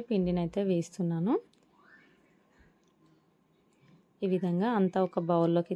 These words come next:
తీసుకున్న తర్వాత ఇప్పుడు దీంట్లోకి మనం ఇందాక కట్ చేసి పెట్టుకున్న ఆనియన్స్, గ్రీన్ చిల్లీ,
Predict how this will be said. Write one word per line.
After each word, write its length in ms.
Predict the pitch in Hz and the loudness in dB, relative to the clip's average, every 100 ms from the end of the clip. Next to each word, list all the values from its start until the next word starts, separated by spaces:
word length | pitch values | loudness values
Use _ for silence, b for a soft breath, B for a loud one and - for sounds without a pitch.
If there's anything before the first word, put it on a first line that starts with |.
| - | -4
తీసుకున్న 360 | 170 - 180 170 175 | -6 -4 -4 -2 -2
తర్వాత 320 | 160 165 - 359 247 | -2 -4 -2 -2 -2
ఇప్పుడు 200 | 180 175 175 | 0 0 2
దీంట్లోకి 400 | 170 185 170 262 233 | 0 -2 -4 0 0
మనం 160 | 185 180 | 0 0
ఇందాక 280 | 175 170 175 - | 0 -2 -4 -6
కట్ 160 | 165 - | -8 -6
చేసి 160 | 170 - | -8 -6
పెట్టుకున్న 420 | 175 - - 175 277 480 B B B B - 180 | -10 -10 -6 -2 -2 -6 B B B B -4 0
ఆనియన్స్, 420 | 175 170 170 - 170 | 2 2 0 -2 0
గ్రీన్ 220 | 175 170 - | 2 0 -2
చిల్లీ, 240 | 165 165 | -4 -4